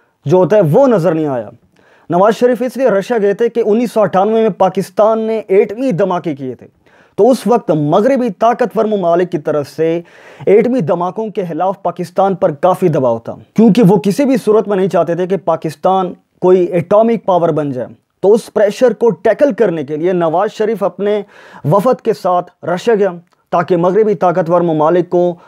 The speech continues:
नज़र आए कि पाकिस्तान को रशिया जैसे मुल्क की हिमायत भी हासिल है। लेकिन उस वक्त रशिया की तरफ से कोई मुस्बत रिस्पॉन्स नहीं मिला। इसकी सबसे बड़ी वजह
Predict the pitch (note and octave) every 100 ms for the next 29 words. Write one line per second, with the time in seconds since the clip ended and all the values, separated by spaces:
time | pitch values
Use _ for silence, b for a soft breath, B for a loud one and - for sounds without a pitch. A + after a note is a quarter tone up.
0 | B E3 F#3+ A#3+ G#3+ G#3 G#3 - F3+ F3+
1 | E3 G3 G#3 G#3 G#3 G#3+ E3+ G3+ A#3+ A3
2 | F3 F#3 G3+ E3 F3+ G3 E3+ D#3+ D#3 F#3+
3 | D#3 D#3+ D#3 C#3 C3+ F#2+ - b b b
4 | b C3 D3+ F#3+ G#3+ - G#3 - D#3+ -
5 | D3+ F3+ B3 G#3 F3+ F3 - - E3 -
6 | G3 A3 F3+ D#3 D#3 E3 D3+ C#3+ D#3 D#3
7 | D3+ D3 D3+ D#3+ C#3 G#2 - _ b b
8 | b - D3 F3+ - B3 - C#4 G#3 F#3+
9 | A3 E3 D#3 D#3+